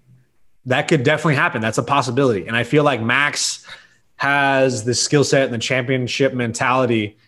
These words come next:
and the experience. He has everything going for him going into this fight. But it is a tough fight because Calvin Kattar is so dangerous. He's, he's probably the bigger puncher as far as he hits harder,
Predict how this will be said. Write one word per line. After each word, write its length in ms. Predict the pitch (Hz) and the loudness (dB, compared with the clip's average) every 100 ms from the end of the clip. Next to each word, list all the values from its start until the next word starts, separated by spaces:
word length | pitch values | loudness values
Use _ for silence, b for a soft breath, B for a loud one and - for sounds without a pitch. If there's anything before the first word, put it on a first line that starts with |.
| _ | _
and 200 | 123 165 | 0 2
the 80 | 156 | 2
experience. 640 | 131 104 - 147 127 92 - | 2 0 0 2 2 -2 0
He 80 | 160 | 2
has 140 | 147 | 4
everything 300 | 170 170 156 | 4 4 2
going 240 | 135 143 131 | 2 2 2
for 140 | 127 | -2
him 140 | 113 104 | -2 -2
going 240 | 120 117 | -2 -2
into 120 | 107 | -4
this 140 | 98 - | -8 -2
fight. 280 | 110 95 - b b - | 0 0 -6 b b -6
But 440 | - 139 110 - - _ _ | 0 2 0 -8 -20 _ _
it 80 | 131 | 0
is 140 | 127 135 | 2 2
a 80 | 151 | 0
tough 280 | 160 151 151 | 0 0 2
fight 240 | 147 117 | 0 0
because 240 | 113 123 | -2 -2
Calvin 280 | - 123 131 | 0 -2 -2
Kattar 280 | 127 135 123 | -2 0 0
is 120 | 107 | 2
so 180 | 127 135 | 2 4
dangerous. 680 | 131 127 131 131 117 - _ | 2 2 4 4 2 -6 _
He's, 240 | 131 120 | -6 -4
he's 180 | 113 123 | -4 -6
probably 360 | - 151 151 175 | -2 0 2 4
the 140 | 160 | 2
bigger 420 | 107 104 147 151 | 0 0 2 2
puncher 400 | - 139 139 165 | 2 0 2 2
as 140 | 151 120 | 2 2
far 300 | 135 131 135 | 2 4 4
as 440 | 135 127 113 104 - b b b | 4 2 0 -2 -10 b b b
he 120 | 107 | -4
hits 240 | 127 131 | -2 0
harder, 460 | 139 143 147 180 170 | 2 4 4 4 0